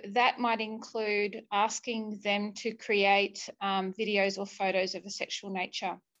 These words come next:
Thankfully, the way that the Commonwealth offence is created, um, all of the offending behaviour actually happens via that communication. Uh, that's a very important phase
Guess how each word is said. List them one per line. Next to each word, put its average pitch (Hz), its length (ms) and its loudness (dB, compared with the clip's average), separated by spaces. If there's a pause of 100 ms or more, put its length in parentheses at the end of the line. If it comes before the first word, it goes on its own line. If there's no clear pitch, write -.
(440)
Thankfully, 294 600 2
the 220 140 -2
way 220 400 4
that 226 300 2
the 208 360 0
Commonwealth 226 540 -2
offence - 640 -4
is 196 520 0
created, 196 680 4 (240)
um, 202 480 2 (480)
all 262 240 10
of 254 160 2
the 233 120 4
offending 214 420 0
behaviour 208 400 2
actually 202 300 0
happens 214 540 -6
via 202 360 4
that - 220 -2
communication. 202 840 -2 (600)
Uh, - 140 -2
that's - 240 2
a 233 100 0
very 208 340 2
important 202 760 -2
phase 226 680 2